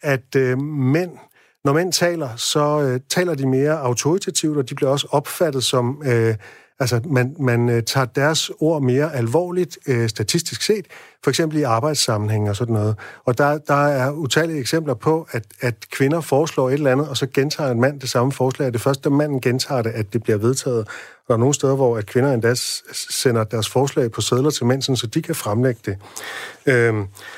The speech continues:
og det hænger jo sammen med, øh, alle mulige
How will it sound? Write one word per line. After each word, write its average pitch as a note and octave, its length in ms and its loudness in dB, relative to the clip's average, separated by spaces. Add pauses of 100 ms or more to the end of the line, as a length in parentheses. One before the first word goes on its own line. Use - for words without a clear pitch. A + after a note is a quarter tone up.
(120)
og A#2+ 100 -2
det D#3+ 80 2
hænger F#3 160 4
jo C#3 100 0
sammen F3 540 0
med, D3+ 300 2 (600)
øh, A#2+ 300 0
alle C#3+ 180 2
mulige D3+ 340 0